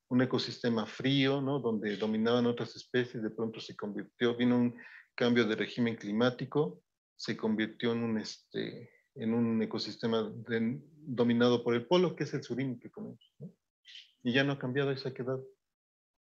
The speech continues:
Y probablemente pase lo mismo ahí, ¿no? Se acabó el, el, el, el bacalao y este, ahora hay mucho camarón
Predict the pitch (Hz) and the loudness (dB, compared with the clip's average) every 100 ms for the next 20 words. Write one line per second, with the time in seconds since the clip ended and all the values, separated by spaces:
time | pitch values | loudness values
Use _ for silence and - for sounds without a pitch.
0 | _ _ _ _ 113 110 - 127 135 139 | _ _ _ _ -4 -4 2 6 6 6
1 | 135 139 135 131 117 123 123 120 123 139 | 2 0 0 2 2 2 4 2 2 2
2 | 151 117 - 104 117 120 113 120 - - | 0 -2 0 2 4 4 2 -6 -16 -20
3 | _ _ _ 107 104 101 - 117 107 104 | _ _ _ -6 -4 -4 -6 -4 0 2
4 | 117 127 127 131 175 - _ - 110 104 | 6 8 8 8 2 -6 _ -6 -4 -4
5 | - - 110 110 110 110 - 120 123 151 | -4 0 4 4 2 -4 -4 -2 0 0
6 | 185 202 | -2 -4